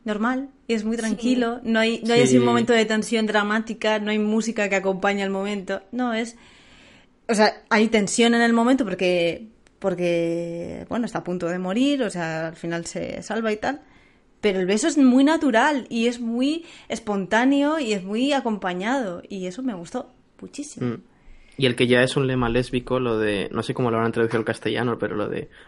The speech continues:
Speaker 3: "I might have a concussion", que ya en Twitter es como un lema, no sé, o sea, me parece maravilloso.
Speaker 1: Sí, es totalmente. Ay, Dios mío, no sé si queréis
Speaker 2: Es que
Speaker 1: añadir algo más.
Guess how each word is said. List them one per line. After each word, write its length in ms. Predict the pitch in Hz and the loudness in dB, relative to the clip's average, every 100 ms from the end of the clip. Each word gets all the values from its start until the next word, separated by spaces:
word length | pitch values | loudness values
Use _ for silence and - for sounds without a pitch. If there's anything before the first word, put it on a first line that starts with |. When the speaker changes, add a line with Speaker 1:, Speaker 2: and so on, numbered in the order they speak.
| - | -4
Speaker 3:
"I 140 | 113 117 | 0 2
might 240 | 120 117 127 | 2 0 0
have 200 | 117 - - | -2 -2 -10
a 100 | 117 | -6
concussion", 800 | 117 113 110 113 - 117 123 - _ _ _ - 254 226 | -2 0 -2 -2 -4 -4 -6 -10 _ _ _ -14 -10 -4
que 100 | 214 | -2
ya 100 | 113 - 113 | 0 8 12
en 120 | - | 12
Twitter 280 | 120 110 - | 12 2 -2
es 100 | - | -2
como 260 | - 117 113 110 110 113 _ | -4 -8 -8 -10 -14 -14 _
un 160 | 120 117 | -10 -8
lema, 400 | 113 - 110 - - | -8 -8 -10 -10 -8
no 140 | 120 | -6
sé, 240 | - 113 | -2 -2
o 60 | 110 | -2
sea, 120 | 117 | -2
me 80 | 110 | 0
parece 260 | 104 101 117 | 0 -2 -2
maravilloso. 540 | 113 80 64 - - - _ _ - 247 240 233 233 214 185 _ _ | -2 -4 -6 -8 -10 -16 _ _ -14 -12 -12 -16 -16 -16 -20 _ _
Speaker 1:
Sí, 240 | - - - | -14 -12 -12
es 120 | - | -10
totalmente. 600 | 175 - 165 165 - - - _ _ _ _ - - - - - - - - _ - | -10 -8 -8 -6 -8 -12 -20 _ _ _ _ -20 -20 -20 -20 -20 -20 -20 -20 _ 0
Ay, 300 | 294 339 277 - - - - - 226 | 4 6 4 -4 -12 -12 -16 -14 -10
Dios 180 | 196 | -6
mío, 220 | 190 170 175 | -4 -4 -4
no 100 | 196 | -2
sé 140 | 226 | 0
si 80 | 214 | 2
queréis 320 | 208 208 202 | 2 2 -2
Speaker 2:
Es 60 | - | -6
que 120 | - _ | -16 _
Speaker 1:
añadir 360 | - 214 208 208 | 0 2 4 4
algo 180 | 196 190 | 2 0
más. 380 | 175 175 - | -4 -6 -8